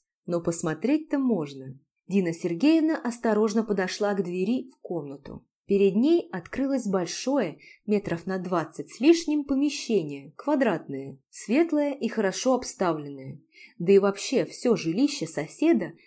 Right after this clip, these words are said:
говорило о достатке, сытости и благополучии. Непонятно только, зачем ему в нагрузку к таким хоромам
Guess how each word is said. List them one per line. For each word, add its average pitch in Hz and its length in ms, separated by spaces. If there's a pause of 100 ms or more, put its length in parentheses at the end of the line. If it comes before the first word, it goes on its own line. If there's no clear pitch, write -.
(100)
говорило 262 520
о 254 160
достатке, 208 840
сытости 277 760
и 214 200
благополучии. 196 1040 (440)
Непонятно 302 640
только, 156 480
зачем 170 480
ему 233 340
в 175 80
нагрузку 185 640
к - 120
таким 208 320
хоромам 185 580